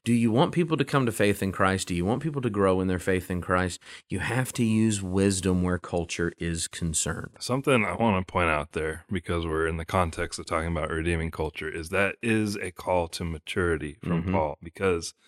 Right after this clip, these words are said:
Speaker 2: and I say that because there's a little piece of that example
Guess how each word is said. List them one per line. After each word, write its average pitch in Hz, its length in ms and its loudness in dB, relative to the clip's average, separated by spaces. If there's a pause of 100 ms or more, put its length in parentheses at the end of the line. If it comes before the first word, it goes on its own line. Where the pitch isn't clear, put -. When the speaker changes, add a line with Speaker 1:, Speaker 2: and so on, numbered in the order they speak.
(260)
Speaker 2:
and 92 80 -4
I 90 80 0
say 190 300 6
that 90 340 6
because 90 360 -2
there's 95 260 2
a 85 40 2
little 127 280 6
piece 120 520 0
of 82 220 -2
that 82 380 -2 (400)
example 87 800 0